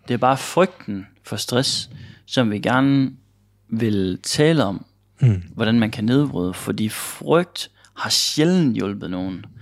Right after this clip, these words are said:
Speaker 2: Mm.
Speaker 1: Der er heller ikke meget, der tyder på, øh, for eksempel med sådan noget som overvægt, at hvis man bombarderer mennesker med frygt og med skyld og med skam omkring overvægt, at de får det bedre.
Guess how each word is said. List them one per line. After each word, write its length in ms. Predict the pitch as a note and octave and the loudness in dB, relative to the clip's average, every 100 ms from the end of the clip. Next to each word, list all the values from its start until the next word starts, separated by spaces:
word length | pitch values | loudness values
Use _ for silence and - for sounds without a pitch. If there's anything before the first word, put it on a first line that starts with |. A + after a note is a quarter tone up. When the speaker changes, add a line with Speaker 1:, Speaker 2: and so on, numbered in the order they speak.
| - | -4
Speaker 2:
Mm. 160 | A#2 F#2 | -2 0
Speaker 1:
Der 80 | |
er 40 | A#2 | 4
heller 120 | E3+ | 4
ikke 100 | C#3+ | 4
meget, 200 | C#3 D3 | 2 2
der 60 | A#2+ | 0
tyder 340 | - E3+ E3 | -2 0 0
på, 360 | - G#2+ G#2 - _ - - - - _ - | -2 -4 -4 -6 _ -20 -20 -20 -20 _ -6
øh, 340 | G#2+ G2+ F#2+ | -4 -2 -4
for 120 | - | -4
eksempel 440 | G#2 - B2+ G#2 F#2+ | -4 2 2 2 -2
med 300 | G2 F#2+ G2 | -4 -4 -4
sådan 120 | - | -6
noget 100 | G2+ | -6
som 160 | G#2+ - | -6 0
overvægt, 500 | B2+ C#3+ A#2+ F#2+ - | 2 4 2 0 -6
at 100 | - | -8
hvis 200 | G#2+ - | -8 -6
man 140 | G#2 G2+ | -6 -2
bombarderer 840 | G#2+ G2+ G#2 C3+ D#3 A2 E2+ - _ _ _ | -2 -2 -2 4 4 4 0 -10 _ _ _
mennesker 580 | A2 B2+ C#3 - F#2+ - _ _ - | 0 0 0 -2 -6 -10 _ _ -12
med 120 | - F#2+ | -8 -6
frygt 440 | - D3 D#3+ - | 2 2 2 -4
og 160 | - F#2 | -4 -2
med 140 | F2 | -2
skyld 480 | - - D#3+ D#3 - | -4 -2 0 -2 -2
og 140 | F2 F2+ | -4 -4
med 140 | F2+ | -4
skam 460 | - - C3+ D3 - - - - - | -4 0 0 0 -4 -14 -20 -20 -8
omkring 480 | - G2+ B2 B2+ - - - _ _ _ - | -4 -2 2 0 0 -12 -20 _ _ _ -4
overvægt, 500 | - D3 C#3 F2 - - _ | 2 4 4 0 -6 -20 _
at 140 | G2+ | -4
de 60 | F3 | -2
får 200 | - G#2+ | 0 0
det 120 | F2+ | 0
bedre. 320 | F#2+ F#2+ F#2 | -2 -2 -4